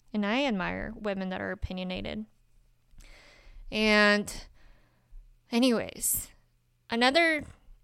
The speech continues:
reason why I brought up that story is because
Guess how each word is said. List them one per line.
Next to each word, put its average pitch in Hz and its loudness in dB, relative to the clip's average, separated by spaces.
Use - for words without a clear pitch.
reason 254 0
why 208 2
I 208 0
brought 208 0
up 202 0
that 196 -2
story 202 0
is 214 -6
because 208 0